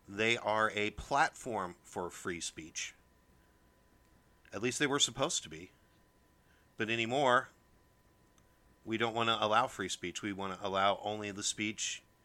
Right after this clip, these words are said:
that we feel meets what we represent. So these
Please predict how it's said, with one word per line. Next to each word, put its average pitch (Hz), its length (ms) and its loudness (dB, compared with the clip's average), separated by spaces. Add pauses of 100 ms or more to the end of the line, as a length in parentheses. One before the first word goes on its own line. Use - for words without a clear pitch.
(640)
that 98 180 0
we 110 160 0
feel 104 540 0 (580)
meets 107 340 -4
what 101 280 -4 (1300)
we 117 140 -4
represent. 117 480 2 (1700)
So - 160 -4
these 151 360 0